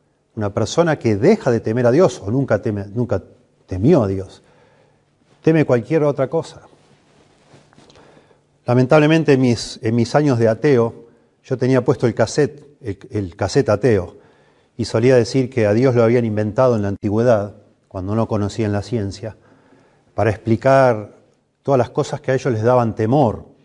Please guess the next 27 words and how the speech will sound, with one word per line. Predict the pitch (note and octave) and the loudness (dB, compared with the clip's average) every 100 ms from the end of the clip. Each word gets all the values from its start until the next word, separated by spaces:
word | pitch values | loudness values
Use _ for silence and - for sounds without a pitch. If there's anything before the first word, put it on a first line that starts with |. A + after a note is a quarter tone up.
| _ _ _ _ | _ _ _ _
Entonces | A2 C3+ A#2 A2+ | -8 -6 -4 -2
tenían | B2 A#2 | 0 2
el | G#2 | 2
dios | A#2 A2 | 2 2
de | |
la | G#2+ G#2 | 0 0
tormenta, | A#2+ D3+ C#3+ B2+ A#2+ A2+ - - _ _ _ _ _ - | -2 0 0 0 -2 -4 -6 -18 _ _ _ _ _ -8
el | F#2 | -2
dios | A2 F#2 | 0 0
de | G2 | -2
los | F#2 | -2
océanos, | F#2+ - C#3 B2 G#2 G2 F#2 - - - _ _ _ _ G2+ | -6 -2 0 2 0 -4 -12 -16 -20 -20 _ _ _ _ -4
el | G#2+ | 0
dios | A2+ | 2
del | G2+ | 2
fuego, | F#2+ C3+ C#3 A#2+ G2 G2+ F#2+ - _ _ _ _ _ _ _ _ _ | 2 2 4 4 0 -4 -8 -18 _ _ _ _ _ _ _ _ _
etcétera, | G2+ - A2+ - F2+ | -14 -4 -4 -4 -8
el | F2 | -6
dios | G#2 | -4
de | F#2 | -4
la | F2+ | -2
noche, | A2+ C3+ A#2+ - G2 - _ - _ _ - _ _ _ _ _ _ _ _ | 2 2 0 -4 -12 -14 _ -20 _ _ -20 _ _ _ _ _ _ _ _
y | G2+ | -8
todos | F#2+ B2 A2+ | 0 0 0
esos | A2+ G2+ E2+ | -4 -6 -6
di-, | A2 | -8
dioses, | - A2+ G#2+ G2 - - | -4 -2 -2 -6 -14 -16